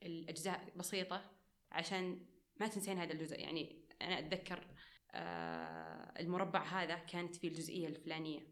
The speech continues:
أتذكر تعريف القاعدة القانونية كان بهذا المربع، وأتذكر هذاك اللون كان كذا. فكلها أشياء كانت تساعدني على المذاكرة وتساعدني بنفس الوقت يعني. وللأمانة يعني أنا جالسة أجهز الملخص،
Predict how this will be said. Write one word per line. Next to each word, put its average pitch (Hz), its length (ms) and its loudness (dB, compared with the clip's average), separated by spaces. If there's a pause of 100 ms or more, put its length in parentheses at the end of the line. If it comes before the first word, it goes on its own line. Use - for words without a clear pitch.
(120)
أتذكر 165 380 -4
تعريف 175 440 -2 (440)
القاعدة 165 440 2
القانونية 170 540 2
كان 170 240 0
بهذا 165 320 0
المربع، 156 580 -2
وأتذكر - 640 -8
هذاك 160 320 -4
اللون 165 240 0
كان - 300 -8
كذا. - 220 -14 (600)
فكلها 262 360 12
أشياء 277 220 10
كانت 247 180 4
تساعدني 233 460 4
على 170 100 4
المذاكرة 190 540 4
وتساعدني 180 640 0 (200)
بنفس 202 240 0
الوقت 202 220 -2
يعني. 185 120 -2 (420)
وللأمانة 226 560 6
يعني 180 340 4 (100)
أنا 240 100 6
جالسة 226 220 6
أجهز 185 280 -2
الملخص، 170 520 -4